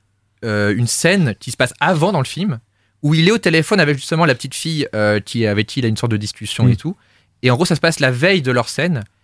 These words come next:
Speaker 1: Et il est au téléphone avec elle, et elle l'insiste pour qu'ils répètent ensemble.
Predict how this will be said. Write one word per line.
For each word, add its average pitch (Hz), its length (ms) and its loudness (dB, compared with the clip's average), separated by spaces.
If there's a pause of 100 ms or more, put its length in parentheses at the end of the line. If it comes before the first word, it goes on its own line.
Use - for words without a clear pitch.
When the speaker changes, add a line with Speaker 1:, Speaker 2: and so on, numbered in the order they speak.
(320)
Speaker 1:
Et 131 100 4
il 139 80 4
est - 20 6
au 196 60 4
téléphone 240 240 0
avec 147 280 2
elle, 190 160 2
et 123 160 0
elle 120 120 2
l'insiste 160 560 -2 (140)
pour 160 320 -4 (100)
qu'ils 135 160 -2
répètent 135 300 0
ensemble. 110 360 -6